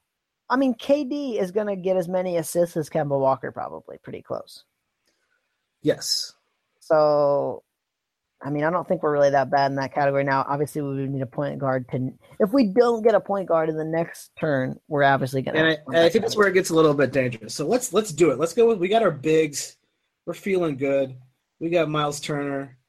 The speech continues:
Speaker 2: We got Marc Gasol.
Speaker 1: You wanna slag C B S off one more time? I'll give you the perfect reason to slag off C B S.
Speaker 2: Please do.
Speaker 1: Average draft position of twenty-seven. The one, the only Lonzo Ball on C B S.
Speaker 2: Oh my gosh.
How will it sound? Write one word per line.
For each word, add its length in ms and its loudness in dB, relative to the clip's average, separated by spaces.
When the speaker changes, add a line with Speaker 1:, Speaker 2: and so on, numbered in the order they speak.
Speaker 2:
We 100 -8
got 300 -2
Marc 260 -2
Gasol. 580 0
Speaker 1:
You 140 -2
wanna 140 6
slag 320 4
C 140 6
B 140 6
S 180 6
off 200 4
one 140 2
more 180 0
time? 460 -2
I'll 100 -2
give 220 -6
you 80 -4
the 80 -4
perfect 360 -6
reason 280 -4
to 80 -8
slag 260 0
off 160 -2
C 140 -4
B 160 -4
S. 280 -4
Speaker 2:
Please 240 2
do. 280 2
Speaker 1:
Average 320 4
draft 300 6
position 320 -2
of 160 -4
twenty-seven. 840 -4
The 80 0
one, 260 0
the 140 -4
only 320 -4
Lonzo 360 -4
Ball 560 -6
on 160 -10
C 160 -10
B 160 -10
S. 120 -10
Speaker 2:
Oh 260 -10
my 200 -12
gosh. 640 -14